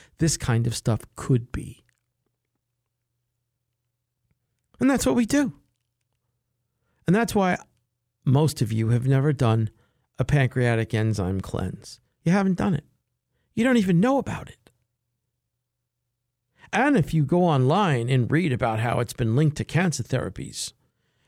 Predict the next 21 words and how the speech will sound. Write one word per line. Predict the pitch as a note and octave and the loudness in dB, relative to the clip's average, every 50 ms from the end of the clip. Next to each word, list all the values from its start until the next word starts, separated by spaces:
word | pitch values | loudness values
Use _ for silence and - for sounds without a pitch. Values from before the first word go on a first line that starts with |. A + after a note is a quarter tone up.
| _ _ - | _ _ -2
and | C3+ D#3+ D#3+ | 0 2 2
you | C#3+ B2+ B2+ | 2 2 0
have | A#2 G#2+ - | -2 -4 -4
cancer, | - D#3 F3 G#3 F3 - - F3 | -2 0 0 0 0 0 -2 -2
well, | F#3 G3 | 0 0
then | G3+ A#3+ C4 B3 | 2 2 2 2
you | A3 A3 G3+ | 2 2 2
just | D#3+ G3 F3+ D3 - | 2 0 0 -2 -2
jump | - D3 E3+ F3+ F3+ C#3+ | 0 0 2 2 2 2
right | C3+ C#3+ D3+ D#3 D3+ C#3+ | 2 2 2 2 2 2
in | C#3 C3+ C#3 C#3 C#3 B2+ C3 - - - - - _ - | 2 2 2 2 2 0 0 -4 -10 -20 -20 -20 _ -4
and | - C#3+ B2 - | 0 0 2 2
do | C#3 C#3+ C#3 C#3 C3+ B2+ B2 - _ _ _ _ _ _ _ - | 4 4 4 4 2 0 -2 -6 _ _ _ _ _ _ _ -6
the | B2 A2 | -4 -2
therapy. | - D3+ A#2+ F#2+ E2+ E2+ - - - - - _ _ _ _ _ _ _ _ _ _ _ _ _ _ _ _ _ _ _ _ _ _ _ _ _ _ _ _ _ _ _ _ _ _ _ _ _ _ _ _ _ _ _ _ | 0 0 0 0 0 -4 -8 -12 -16 -16 -18 _ _ _ _ _ _ _ _ _ _ _ _ _ _ _ _ _ _ _ _ _ _ _ _ _ _ _ _ _ _ _ _ _ _ _ _ _ _ _ _ _ _ _ _
And | - D3+ C3+ | 0 2 4
then | C3+ C3+ | 4 4
you | C3 C#3 C#3+ | 4 2 2
tell | - C3+ A2+ - | 2 0 0 2
your | C#3+ D3+ | 2 2
doctors, | D3 G3 G3 G3 - - - - - - - - | 2 2 2 0 0 -4 -8 -12 -14 -18 -18 -20